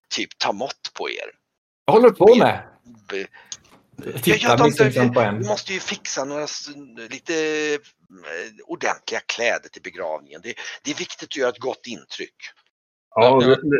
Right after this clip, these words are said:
Speaker 3: det, så Sigrid också så här. "Esbjörn, ta på dig din finaste päls", sa hon. Eh, så att den, den har jag här. Men, <clears throat> den är så här, här, här har du liksom räv över axeln här.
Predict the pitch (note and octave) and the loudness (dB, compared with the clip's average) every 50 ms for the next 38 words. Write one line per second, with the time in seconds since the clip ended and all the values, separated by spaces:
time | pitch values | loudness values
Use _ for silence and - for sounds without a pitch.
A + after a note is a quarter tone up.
0 | - - - C3 - D#3+ D3 - - C3+ C3 A#2+ B2 A#2 A2+ A#2+ A#2+ A#2 - A#2 | -2 -4 -8 -2 2 2 2 4 4 2 2 2 2 4 4 4 2 2 2 -4
1 | A2 G2+ G#2+ G#2 G2+ - - _ _ _ _ _ _ - C3+ D3 D3 C#3+ - D#3+ | -2 0 0 -2 -2 -2 -8 _ _ _ _ _ _ 0 2 2 2 2 2 0
2 | D#3 D3 B2 C#3 C3+ B2+ C#3+ C#3+ C#3+ D3 C#3+ C#3+ C3+ C3 B2+ - C3 B2+ A#2+ A#2 | 0 0 0 -4 -4 2 4 6 6 8 8 6 6 4 4 4 4 4 4 4
3 | A#2 A2 - A#2+ G#2 - A2+ A#2 A#2 G#2 - - - G2+ G2 G2 G2+ G2 _ _ | 2 0 0 -4 -2 0 0 0 0 -2 -12 -16 -12 -10 -8 -8 -10 -10 _ _
4 | _ _ _ _ _ _ - A2 G#2+ G#2+ G#2+ A2 G#2+ G#2+ A#2+ A#2 - - C#3 C3+ | _ _ _ _ _ _ -6 -4 -4 -2 -2 -4 -4 -2 -2 -4 -2 -2 -2 -2
5 | C3+ - D3 C#3+ C#3 B2+ B2 B2 B2 A#2 A2 G#2+ A2 A#2+ B2 B2+ B2 - - _ | -2 0 2 4 4 4 4 4 4 4 4 4 4 4 4 4 2 -2 -4 _
6 | _ _ - B2+ B2 B2+ B2+ B2 A#2+ A2 G#2 - _ _ _ _ - - C#3+ C#3 | _ _ -8 -2 2 2 4 4 2 0 -4 -8 _ _ _ _ -4 -2 -2 -2
7 | C3+ B2+ - - - - - _ _ _ _ _ _ _ _ _ _ _ - - | -4 -8 -12 -14 -14 -18 -20 _ _ _ _ _ _ _ _ _ _ _ -4 2
8 | B2 B2+ C3 C3 C3+ B2+ - - B2 B2 B2+ B2 A#2+ A2 - - - _ _ _ | 4 6 8 8 8 8 8 8 8 8 8 8 4 2 -2 -6 -12 _ _ _
9 | _ _ _ _ _ _ _ _ - - C3 C3+ C3 B2 C3 C#3 D3 D3 C#3 C#3 | _ _ _ _ _ _ _ _ -6 -2 0 2 2 2 4 4 6 8 8 8
10 | C#3 C3 B2+ B2+ B2 A#2+ A#2+ A#2+ A#2 A2 - - A#2 A#2 A2+ A#2+ C3 C3 A#2 A2+ | 8 8 8 10 10 8 8 8 4 2 2 2 2 4 6 6 6 6 4 2
11 | G#2+ G2 G2+ - - A#2 A2 G#2+ A2 A2+ A2+ - - - - - G2 F#3 F#3+ - | 0 -4 -8 -10 -6 -6 -6 -4 -2 -2 -2 -2 -4 -12 -14 -14 -14 -14 -14 -20
12 | - | -20